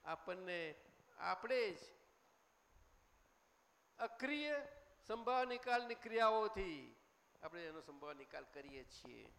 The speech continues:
કરીએ છીએ બોલીએ એટલે સમજવું જ પડશે આપણે. સમજાયું ને? કારણ કે જાણીએ છીએ કે આ વ્યવહાર વ્યવહારથી વ્યવહારને કરી રહેલો છે. કયા વ્યવહારને? કે ઓરો ઊંધો વ્યવહાર તને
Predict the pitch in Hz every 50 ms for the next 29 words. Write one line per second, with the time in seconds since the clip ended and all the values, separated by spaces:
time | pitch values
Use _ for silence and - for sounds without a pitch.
0 | - - _ _ _ _ _ _ _ - 170 175 202 196 185 - - 196 190 -
1 | 175 180 180 190 185 185 185 - 214 185 190 208 220 247 254 - - 190 143 -
2 | 143 147 131 120 - 123 123 113 - - _ - - _ _ _ _ _ _ -
3 | _ _ - - - _ _ _ - - 160 165 165 214 269 311 302 269 190 131
4 | - - - - - - - 208 220 269 254 - 226 233 262 311 349 330 - -
5 | 247 269 254 214 190 - - - - 233 220 208 196 196 202 220 226 214 202 196
6 | 196 190 208 202 190 196 208 180 185 185 185 190 185 185 185 190 190 175 175 160
7 | 156 139 135 131 131 120 - - 127 113 107 95 - - - - - - - -
8 | - - - - - 240 294 320 302 277 254 240 226 226 220 214 208 208 202 190
9 | 185 175 156 - - - - - - - 202 202 202 202 180 185 202 214 208 185
10 | 180 180 190 208 208 185 190 190 190 190 190 190 190 196 185